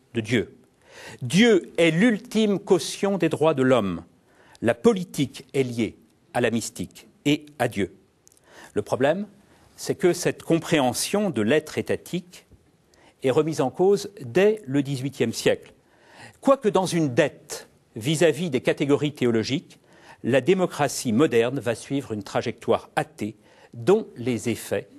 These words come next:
ont souvent été totalement dramatiques. C'est ce que je voudrais examiner maintenant après l'engendrement chrétien de la modernité démocratique,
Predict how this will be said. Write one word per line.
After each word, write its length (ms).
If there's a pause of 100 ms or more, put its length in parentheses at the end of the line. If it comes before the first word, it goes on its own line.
(260)
ont 100
souvent 340
été 500 (480)
totalement 640 (200)
dramatiques. 760 (840)
C'est 140
ce 60
que 120
je 80
voudrais 440 (120)
examiner 480
maintenant 540
après 320
l'engendrement 760 (100)
chrétien 520
de 80
la 100
modernité 760 (100)
démocratique, 680